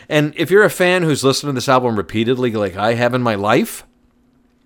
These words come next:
the fact that I'm getting songs that are a little bit different, that that guitar solo plays out a little bit longer. David Gilmour is just one of those guitar players that can do more with one note than most can do with a hundred. He just has,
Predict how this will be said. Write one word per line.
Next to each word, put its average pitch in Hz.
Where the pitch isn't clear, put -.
the 127
fact 131
that 123
I'm 123
getting 123
songs 120
that 110
are 101
a 104
little 110
bit 135
different, 147
that 101
that 110
guitar 117
solo 120
plays 113
out 113
a 107
little 113
bit 107
longer. 113
David 202
Gilmour 170
is 139
just 139
one 143
of 143
those 131
guitar 110
players 92
that 98
can 95
do 104
more 113
with 101
one 110
note 110
than 107
most 104
can 101
do 92
with 90
a 80
hundred. 82
He 117
just 131
has, 98